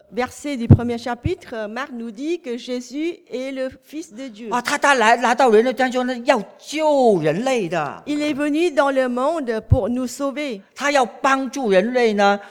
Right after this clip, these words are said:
Speaker 2: 就是从最终救出来的那位的主耶稣。
Speaker 1: Il veut nous libérer, nous sauver du péché.
Speaker 2: 啊，路加福音呢，他是写给一些，呃，希腊人，一些外邦人。
Speaker 1: L'évangile de Luc, c'est écrit pour les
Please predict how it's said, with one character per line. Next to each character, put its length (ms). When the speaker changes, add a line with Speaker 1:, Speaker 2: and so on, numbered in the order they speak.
Speaker 2:
就 180
是 240
从 300
最 320
终 320
救 260
出 220
来 180
的 140
那 160
位 240
的 160
主 180
耶 120
稣。 60
Speaker 1:
Il 140
veut 140
nous 200
libérer, 580
nous 120
sauver 540
du 240
péché. 600
Speaker 2:
啊， 120
路 140
加 200
福 180
音 220
呢， 200
他 140
是 160
写 280
给 160
一 140
些， 380
呃， 100
希 300
腊 240
人， 340
一 100
些 180
外 260
邦 280
人。 360
Speaker 1:
L'évangile 460
de 120
Luc, 240
c'est 260
écrit 320
pour 240
les 420